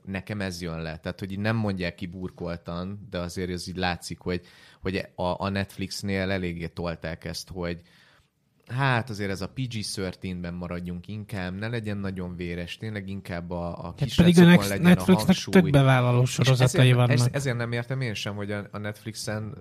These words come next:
Speaker 1: ugye nem, nem kéne, mint egy lineáris csatornánál problémát okozni annak, hogy úristen, itt most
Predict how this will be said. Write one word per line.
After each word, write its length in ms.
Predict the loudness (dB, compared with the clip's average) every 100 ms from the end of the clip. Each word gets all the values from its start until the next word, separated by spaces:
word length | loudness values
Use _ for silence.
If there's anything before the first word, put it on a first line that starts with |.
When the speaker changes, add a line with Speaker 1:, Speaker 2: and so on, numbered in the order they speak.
| -16 -8
Speaker 1:
ugye 240 | -4 -4
nem, 360 | -4 -6 -6 -6
nem 160 | -8 -6
kéne, 240 | -6 -6
mint 220 | -8 -10
egy 80 | -8
lineáris 420 | -6 -6 -8 -8
csatornánál 720 | -10 -12 -8 -8 -8 -8 -10
problémát 580 | -8 -8 -6 -8 -8 -12
okozni 320 | -12 -12 -10
annak, 260 | -10 -10 -14
hogy 220 | _ -16 -14
úristen, 440 | -14 -14 -14 -16
itt 120 | -14
most 180 | -16 -16